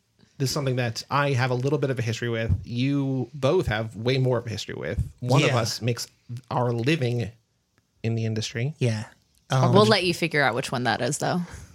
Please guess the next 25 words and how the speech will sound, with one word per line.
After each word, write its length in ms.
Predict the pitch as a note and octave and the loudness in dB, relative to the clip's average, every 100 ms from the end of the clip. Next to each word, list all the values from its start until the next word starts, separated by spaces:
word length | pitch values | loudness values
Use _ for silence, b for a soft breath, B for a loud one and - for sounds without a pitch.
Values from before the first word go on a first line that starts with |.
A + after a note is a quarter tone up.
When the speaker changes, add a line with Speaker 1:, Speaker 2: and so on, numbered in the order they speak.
| B - - - | B -18 -20 -16
Speaker 1:
Talk 380 | - - F#3 E3+ | -10 -2 -2 2
abstractly 680 | E3 B2+ - D#3+ D#3+ B2+ B2 | 0 0 0 0 0 0 2
about 220 | A#2+ - | 4 6
Speaker 2:
I 40 | G3 | 6
don't 80 | |
really, 80 | - | 6
Speaker 1:
whatever. 140 | - D#3+ | 4 4
Speaker 2:
I 40 | |
don't 80 | F#3+ | 2
really 160 | E3+ D3+ | 2 0
make 180 | C#3+ B2 | 0 0
a 40 | |
living, 320 | B2+ A2+ G#2+ | 0 0 -4
so 160 | - B2+ | -2 -2
it's 200 | B2 - | 0 -2
the, 240 | B2 B2 | 0 2
they, 220 | A#2+ B2+ B2 | 2 2 2
they 160 | B2+ | 2
already 240 | C3 A#2+ A2 | 2 2 2
know 240 | A2+ A2 | 2 0
that 120 | G#2+ | 0
it, 140 | A2+ C3+ B B B B B _ | -6 -8 B B B B B _
that 120 | A2+ | -2
it's 160 | G#2+ - | -2 -2
you. 220 | G#2+ | -4